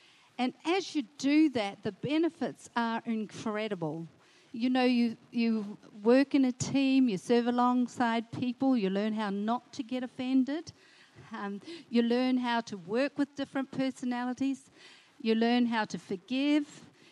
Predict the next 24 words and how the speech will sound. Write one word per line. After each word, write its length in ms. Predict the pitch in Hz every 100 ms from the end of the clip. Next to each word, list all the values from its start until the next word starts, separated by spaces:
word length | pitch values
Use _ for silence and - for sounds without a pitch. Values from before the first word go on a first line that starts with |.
| -
You 120 | 220
learn 300 | 226 240 247
how 320 | 233 220 214 202 -
to 340 | 208 196 185
say 280 | 180 226 202
sorry. 720 | 180 - 208 240 269 294 285 - - - -
All 220 | 320 370
these 260 | 339 311 254
wonderful 500 | 262 294 277 254 254
things 640 | - 285 202 175 180 - -
as 200 | 233 233
you 100 | 254
serve 520 | 233 - 254 240 233 185
on 180 | 185
team 400 | 170 285 277 285
or 120 | 190 -
serve 320 | - 226 220
alongside 760 | 226 214 220 - 208 196 196 - - _
other 200 | 226 220
people 580 | 226 - 233 - 185 185 _ -
in 180 | 233 208
building 440 | 226 226 220 202
the 120 | 196
church. 640 | - 220 196 - - -